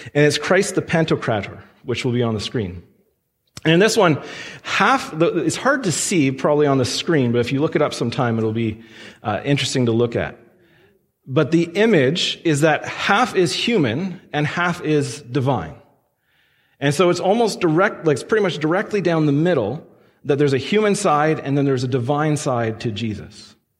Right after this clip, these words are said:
And so the side that would be on your right by art historians would say that that is the human side. It's a fairer side of Jesus.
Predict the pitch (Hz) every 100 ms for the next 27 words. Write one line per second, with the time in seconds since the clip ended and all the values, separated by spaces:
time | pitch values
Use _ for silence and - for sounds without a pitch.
0 | _ _ _ _ _ _ _ - 143 143
1 | 156 151 - 180 190 202 175 156 151 143
2 | 151 156 160 156 - - - _ - 135
3 | 131 131 131 127 110 - - 135 151 185
4 | 156 143 175 123 139 - - - _ -
5 | 135 139 143 151 151 147 - 135 143 139
6 | 139 151 139 127 147 156 127 135 131 120
7 | - - _ - - 214 170 120 - 104
8 | 98 101 120 - - 160 170 135 - 127
9 | 113 104 113 95 90 85 -